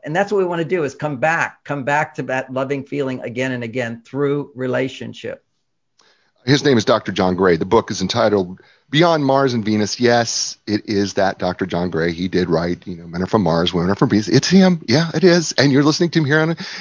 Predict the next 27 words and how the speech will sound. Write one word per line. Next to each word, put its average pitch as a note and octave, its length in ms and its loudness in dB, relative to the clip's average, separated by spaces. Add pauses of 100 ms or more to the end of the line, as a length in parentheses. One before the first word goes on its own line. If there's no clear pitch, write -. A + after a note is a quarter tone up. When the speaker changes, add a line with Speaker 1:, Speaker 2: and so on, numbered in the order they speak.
Speaker 2:
yeah, D#3+ 220 4
you E3 200 0
are. E3 120 4
You're D#3+ 80 4
listening D3+ 260 2
here D#3+ 160 4
on D#3+ 80 0
New D3+ 120 4
Direction. C#3 440 2 (540)
Uh, D#3+ 200 4 (120)
so G#3 520 4 (200)
one A#3 200 4
of D4 120 4
the G3+ 60 -8
things E3+ 560 0 (220)
that C#3 280 4 (260)
you C3 540 -4
really C3 420 2
discuss A2 480 -2
here G2+ 240 -4
in G2+ 180 -8
terms A2 360 -6
of, F#2 220 -6 (160)
in G2+ 180 -4
terms G#2 320 -2
of F#2+ 180 2
understanding G2 1000 0